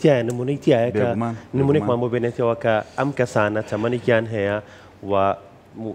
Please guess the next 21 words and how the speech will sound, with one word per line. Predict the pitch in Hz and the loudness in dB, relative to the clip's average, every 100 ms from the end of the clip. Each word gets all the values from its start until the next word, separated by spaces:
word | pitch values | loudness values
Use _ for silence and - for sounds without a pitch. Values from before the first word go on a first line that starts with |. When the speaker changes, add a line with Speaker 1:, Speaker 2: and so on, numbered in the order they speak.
| - | -10
Speaker 1:
ئێستا | 110 - 123 113 | -12 2 4 4
ئێستاش | 104 - 117 120 - - | 2 0 0 0 -8 -2
بە | 107 | 0
تەندروستێکی | 110 98 101 - 110 107 101 | 0 -4 -4 -4 -2 2 4
باشەوە | 147 - 165 | 2 2 0
ماونەتەوە | 165 170 165 170 175 175 - - 110 | 2 0 -2 -2 -2 -4 -12 -12 -8
بە | 104 | -6
هۆکاری | 98 156 139 117 | 0 2 2 0
ئەوەی | 117 | -4
کە | 110 | -4
سەردانی | 110 104 104 101 | -2 0 0 -2
هۆڵە | 101 92 | -2 -2
وەرزشەکانەکەن. | - 85 64 78 - 107 | -4 -6 -6 -8 -10 -2
Speaker 2:
ئە، | 104 104 - | 0 0 0
طبعاً، | 143 143 | 0 2
ئە، | 147 135 120 120 117 | 2 2 2 2 2
دوو | 156 127 | 2 2
دەستان، | 104 117 117 120 | 2 0 0 -2
دەستەیەکیان | - 147 139 139 131 127 95 - - 107 | 0 0 0 0 -2 -2 -8 -14 -6 2
زۆریان | 131 127 107 | 4 4 2
پێخۆشە | 104 98 104 | -4 -6 -8